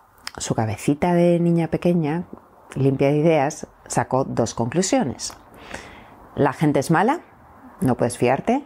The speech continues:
mejor vive preparado para que te ataquen, para defenderte. Y tengo algo malo, digno de ser rechazado, por eso me acosan. Y fue arrastrando estas dos creencias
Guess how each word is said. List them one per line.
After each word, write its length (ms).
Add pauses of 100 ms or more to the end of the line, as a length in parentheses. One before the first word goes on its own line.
(160)
mejor 380
vive 340
preparado 640
para 200
que 120
te 100
ataquen, 520 (220)
para 180
defenderte. 640 (800)
Y 340 (880)
tengo 280
algo 240
malo, 340 (420)
digno 400
de 100
ser 200
rechazado, 640 (240)
por 160
eso 380 (140)
me 80
acosan. 400 (1160)
Y 120
fue 220
arrastrando 500
estas 240
dos 200
creencias 640